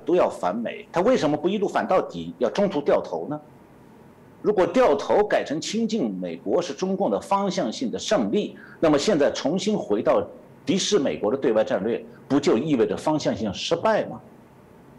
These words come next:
所以中共的内外宣传把这种难以自圆其说的战略方向的矛盾完全给掩盖起来了，以至于从绝大多数的中国民众一直到西方的中国问题专家，都被中共的欺骗性宣传所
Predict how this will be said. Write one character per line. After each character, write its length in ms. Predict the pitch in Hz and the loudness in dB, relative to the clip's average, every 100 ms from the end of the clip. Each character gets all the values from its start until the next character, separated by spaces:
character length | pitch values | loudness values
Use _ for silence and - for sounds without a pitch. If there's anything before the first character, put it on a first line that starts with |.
| - - | -20 -4
所 120 | - | 2
以 40 | 180 | 4
中 260 | 254 277 233 | 6 4 6
共 120 | 247 | 4
的 80 | 160 | 4
内 120 | 190 | 4
外 140 | 139 | 2
宣 220 | - 170 | 2 -2
传 200 | - 107 120 - | 0 -2 -2 -2
把 120 | 101 | -2
这 140 | 170 | 0
种 180 | 123 85 | -2 0
难 200 | 92 190 | 0 2
以 100 | 123 | 0
自 200 | 95 123 | -2 2
圆 260 | 113 131 151 | 2 2 0
其 200 | - 254 | -2 -2
说 140 | 165 | -2
的 80 | 143 | -2
战 220 | - 127 | 0 0
略 80 | 101 | 0
方 200 | - 156 | 0 -2
向 100 | 131 | 0
的 60 | |
矛 220 | 87 80 120 | 0 0 2
盾 180 | 156 - - - | 0 -2 -10 0
完 180 | 143 180 | 2 4
全 140 | 175 | 2
给 100 | 156 | 2
掩 200 | 135 82 | 0 0
盖 160 | 87 139 | 0 0
起 140 | - | 0
来 100 | 98 | -2
了， 100 | 104 - - - - - - - - | -4 -10 -20 -20 -20 -20 -20 -10 0
以 180 | 160 | 2
至 200 | 175 233 | 2 2
于 100 | 190 | 2
从 280 | 208 185 190 | 0 0 -2
绝 240 | - 339 - - - - - - - | 0 0 0 -6 -20 -20 -20 -20 -4
大 240 | 214 185 123 | 2 4 2
多 300 | - 151 165 | 0 -4 -4
数 120 | 147 | -2
的 100 | 113 | -2
中 300 | - 233 233 | 0 2 2
国 120 | 190 | 2
民 220 | 135 95 117 | 2 0 -2
众 200 | 143 110 | -2 -2
一 100 | 160 | -4
直 100 | 123 | -2
到 200 | 151 113 | 2 2
西 280 | - - 180 | 0 -4 -2
方 180 | 180 185 | 0 0
的 100 | 139 | 0
中 140 | 143 | -2
国 120 | 143 | -2
问 140 | 131 104 | -2 -2
题 80 | 90 | -4
专 180 | 120 | -4
家， 220 | 120 139 - - - - | 0 -2 -4 -18 -14 2
都 240 | 220 254 | 4 4
被 260 | 240 196 107 | 4 4 2
中 220 | 156 147 | 0 0
共 140 | 147 | 0
的 80 | 92 | -2
欺 180 | - - | -4 -4
骗 200 | - 123 | -2 -2
性 140 | 104 | -2
宣 160 | 90 147 | -4 -4
传 200 | 117 101 | -2 -2
所 160 | - | -2